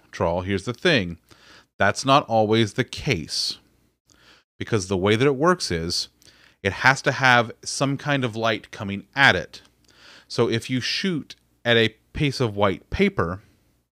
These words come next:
and there's no light hitting the paper reflecting back,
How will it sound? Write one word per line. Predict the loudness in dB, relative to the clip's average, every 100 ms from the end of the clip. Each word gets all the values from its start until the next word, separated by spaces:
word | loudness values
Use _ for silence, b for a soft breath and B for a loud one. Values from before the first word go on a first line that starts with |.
| _ _ _ _ _
and | -2 2
there's | 2 0
no | 2 2
light | 2 2 0 0
hitting | -2 2 2 2
the | -2
paper | -2 -4 -2
reflecting | -2 -2 -4 -4 -4 -2
back, | 4 6 4 _